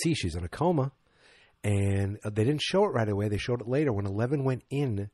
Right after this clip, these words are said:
to Max's subconscious, or she went into the void to see Max. She knows Max. She never failed like this before. There was nobody there.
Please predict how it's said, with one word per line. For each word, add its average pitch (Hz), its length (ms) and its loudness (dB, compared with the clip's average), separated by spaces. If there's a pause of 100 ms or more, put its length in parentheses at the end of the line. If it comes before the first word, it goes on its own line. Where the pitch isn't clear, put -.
to 113 160 -4
Max's 95 600 -4 (120)
subconscious, 95 760 -6 (720)
or 107 140 2
she - 100 -4
went 107 160 2
into 104 140 -4
the 104 80 -4
void 107 240 2
to 104 80 -4
see 120 200 0
Max. 117 460 -2 (480)
She - 140 -4
knows 156 200 6
Max. 110 340 -8 (120)
She 117 420 -10
never 127 320 0
failed 98 300 0
like 90 120 -4
this 90 100 -8
before. 127 320 -2 (400)
There 120 100 0
was 104 160 0
nobody 95 380 4
there. 90 380 -4